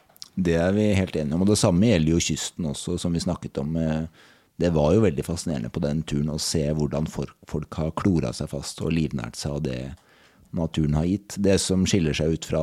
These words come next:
dette her vi sitter på nå, og de bosettingene av kysten, det er jo at det var mennesker som, eh, levde av det naturen ga,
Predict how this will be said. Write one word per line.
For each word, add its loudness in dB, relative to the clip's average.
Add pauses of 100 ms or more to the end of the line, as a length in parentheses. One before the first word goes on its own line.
dette -6
her -2
vi -2
sitter -8
på -4
nå, 0
og -2 (240)
de -6
bosettingene -4
av -6
kysten, -6 (560)
det 4
er 0
jo -2
at -10
det 0
var 0
mennesker -2
som, -2
eh, 0
levde -2
av -6
det -4
naturen -4
ga, -6